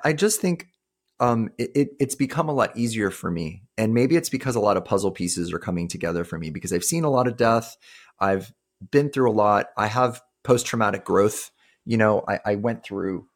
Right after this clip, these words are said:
horrible things as a kid and somehow managed, um, to figure that out. And some of it was accidental, some of it was spiritual, some of it was therapy.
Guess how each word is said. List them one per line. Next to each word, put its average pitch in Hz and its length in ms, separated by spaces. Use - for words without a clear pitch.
horrible 113 400
things 101 320
as 92 120
a 92 40
kid 104 400
and 98 500
somehow 113 380
managed, 104 640
um, 92 440
to 107 100
figure 107 340
that 92 160
out. 101 340
And 104 160
some 123 180
of 110 120
it - 100
was - 300
accidental, 117 600
some 107 180
of 101 120
it - 120
was - 240
spiritual, 120 600
some 107 220
of 95 100
it 101 120
was 90 200
therapy. 110 640